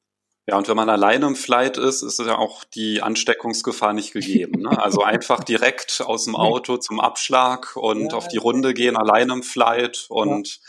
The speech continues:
Speaker 1: das ist ja dann auch gut, wenn man ein bisschen an der frischen Luft ist, stärkt das Immunsystem.
Speaker 2: Ja.
Speaker 1: Das kann man in der heu-, in den heutigen Tagen ja gut gebrauchen.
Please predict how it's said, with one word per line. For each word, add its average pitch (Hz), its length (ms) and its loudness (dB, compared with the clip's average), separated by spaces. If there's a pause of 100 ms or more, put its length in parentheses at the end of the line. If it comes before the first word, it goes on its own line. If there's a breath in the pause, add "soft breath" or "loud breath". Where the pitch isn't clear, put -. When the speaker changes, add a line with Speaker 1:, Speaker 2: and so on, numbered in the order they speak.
(520 loud breath)
Speaker 1:
das 107 200 0
ist 113 140 2
ja 110 80 6
dann 104 160 6
auch 104 260 0
gut, 104 340 -4
wenn 104 140 2
man 101 120 2
ein - 20 -12
bisschen 101 340 -2
an 98 60 2
der 101 80 0
frischen - 340 -4
Luft 113 340 0
ist, 107 240 0
stärkt - 280 0
das 107 140 -4
Immunsystem. 104 1080 -4
Speaker 2:
Ja. 277 160 0
Speaker 1:
Das - 420 -4
kann 107 140 2
man 104 300 2
in 104 160 -8
der 101 140 6
heu-, 107 200 0
in 107 120 -4
den 104 200 0
heutigen 107 400 0
Tagen 98 340 0
ja 98 80 -2
gut 95 220 -10
gebrauchen. 85 480 -2